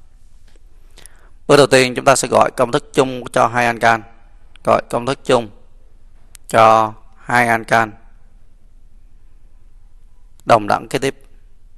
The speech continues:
Tôi ghi tắt nha. Đồng đẳng kế tiếp là C N trung bình H hai N trung bình cộng hai.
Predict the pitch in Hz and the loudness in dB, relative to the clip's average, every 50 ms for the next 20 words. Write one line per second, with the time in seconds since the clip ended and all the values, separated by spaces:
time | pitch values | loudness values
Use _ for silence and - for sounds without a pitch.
0 | - - - - 107 110 - 120 - 135 123 113 110 - - - - - - - | -18 -16 -10 -4 -4 -2 -2 -2 -4 -4 -8 -8 -8 -14 -20 -20 -20 -20 -20 -20
1 | - - - - - - - - - - - - 110 107 107 - 117 110 127 123 | -20 -20 -20 -20 -20 -20 -20 -20 -20 -10 -4 -4 -2 -2 -2 -4 -4 -4 -6 -4
2 | 123 131 131 - - - - - - - - - - - - - - - - - | -4 -4 -6 -8 -12 -20 -20 -20 -20 -20 -20 -20 -20 -20 -20 -20 -20 -20 -20 -20
3 | - - - - - - - 110 107 107 104 98 101 101 101 - - - _ - | -20 -20 -20 -20 -16 -6 0 2 2 2 2 0 -2 -6 -10 -16 -20 -20 _ -20
4 | - - - - - - - - 127 120 120 117 117 117 117 117 113 113 110 113 | -20 -20 -20 -20 -16 -12 -6 -2 0 2 2 2 0 -2 -2 -4 -8 -10 -12 -16
5 | - - - - - - - - - 127 123 117 110 107 - - 120 120 110 110 | -20 -20 -20 -20 -20 -20 -20 -10 -4 -4 0 2 0 0 0 -2 -4 0 0 0
6 | 104 101 98 101 95 - - 127 139 - - - - 120 117 117 113 113 110 110 | 0 0 -4 -14 -12 -8 -4 -4 -4 -4 -8 -16 -8 -4 -2 0 0 0 -2 -2
7 | 104 101 - - 113 110 107 104 98 98 92 - - - - - - - - - | -2 -4 -4 -6 -8 -4 -2 -4 -4 -4 -8 -20 -20 -20 -20 -20 -20 -20 -20 -20
8 | - - - 117 107 107 110 113 110 101 | -16 -10 -8 -8 -4 -2 0 0 0 -2